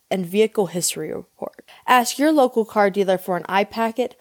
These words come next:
or visit w w w dot i packet dot u s to learn more. So let's get to our What's Under Review this week. This week's topic is the college football playoff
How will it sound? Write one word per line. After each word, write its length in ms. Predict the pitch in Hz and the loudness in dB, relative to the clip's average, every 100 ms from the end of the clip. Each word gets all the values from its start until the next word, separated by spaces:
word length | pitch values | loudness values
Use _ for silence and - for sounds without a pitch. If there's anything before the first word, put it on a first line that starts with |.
| _ _ - | _ _ -4
or 100 | 202 | 0
visit 440 | 202 190 - 202 | 0 0 -4 0
w 320 | 214 214 240 | 2 2 0
w 340 | 247 233 254 269 | 2 0 0 0
w 540 | 214 180 180 175 180 - | 0 0 -2 -4 -8 -4
dot 260 | 180 160 - | -2 -2 -2
i 180 | 190 202 | 0 0
packet 640 | 214 - 180 - 180 - - _ - | -2 -2 -2 -2 -8 -8 -16 _ -4
dot 200 | 170 - | -2 -2
u 220 | 180 165 | -2 -2
s 280 | 151 160 - _ | -2 -6 -14 _
to 140 | - | -6
learn 280 | 180 170 196 | -2 0 0
more. 240 | 190 - - - - | -2 -6 -10 -10 -4
So 100 | 247 | 2
let's 280 | 254 359 381 | 2 2 0
get 180 | 311 294 | -2 -2
to 200 | 277 269 | -4 -2
our 280 | 208 202 190 | 0 0 0
What's 560 | 180 180 226 262 - - | -2 0 2 0 -6 -6
Under 280 | 208 214 214 | -4 0 0
Review 360 | 196 185 190 | 0 0 -2
this 360 | 180 180 - - | 0 -2 -2 -6
week. 320 | 165 131 185 | -6 -6 0
This 280 | 220 285 - | 0 0 -2
week's 280 | 302 262 - | -4 -4 -6
topic 580 | 254 262 277 294 294 - | 0 0 0 -4 -4 -4
is 200 | 208 202 | -4 -4
the 160 | 196 | -12
college 500 | - - 226 254 262 | -12 -6 0 2 2
football 400 | 254 233 226 220 | 0 -2 2 0
playoff 520 | 220 - 208 202 202 | -2 -4 -2 0 -2